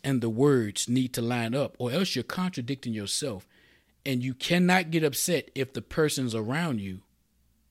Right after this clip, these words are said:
are confused and they end up upset. We have work to do. And I plan to have some of these discussions.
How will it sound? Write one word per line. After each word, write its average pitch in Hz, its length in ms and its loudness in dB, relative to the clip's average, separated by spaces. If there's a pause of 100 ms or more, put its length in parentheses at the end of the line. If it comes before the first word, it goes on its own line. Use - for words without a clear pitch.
(600)
are 127 100 -2
confused 113 1000 -2 (1500)
and 143 180 2
they 262 120 6
end 151 200 4
up 120 140 0
upset. 95 420 -4 (2000)
We 190 260 6
have 180 240 2
work 180 220 2
to 123 80 -6
do. 95 220 -8 (1800)
And 131 160 -2
I 143 60 0
plan 160 360 -2
to 107 140 2
have 139 240 0
some 131 200 2
of 123 60 0
these 120 200 0
discussions. - 680 -8